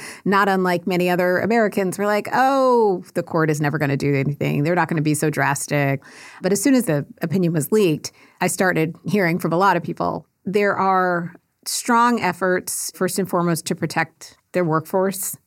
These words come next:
Companies who are in states where their employees no longer have access to care and they have made clear, full-throated decisions that they will continue to support the right to travel as well as cover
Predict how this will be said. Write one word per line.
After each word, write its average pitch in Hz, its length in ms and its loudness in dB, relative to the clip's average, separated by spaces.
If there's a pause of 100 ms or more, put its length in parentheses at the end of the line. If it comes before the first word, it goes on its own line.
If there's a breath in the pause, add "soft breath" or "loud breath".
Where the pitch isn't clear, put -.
(240)
Companies 180 460 0
who 180 80 4
are 165 120 4
in 170 140 2
states 175 540 0
where 160 500 2
their 165 220 2
employees 170 480 2
no 170 120 4
longer 165 280 2
have 160 120 2
access 156 380 -2
to - 100 -4
care 160 440 2
and 165 200 2
they 156 120 2
have 156 180 2
made 156 460 2 (300 soft breath)
clear, 175 720 2 (160)
full-throated 175 640 2
decisions 170 880 0
that - 140 2
they 160 140 4
will 160 160 2
continue 160 540 2
to 151 480 2 (320 loud breath)
support 170 540 -2
the 175 80 0
right 151 240 0
to - 80 -8
travel 196 480 2
as 160 180 0
well 156 200 2
as 147 240 0
cover 160 560 0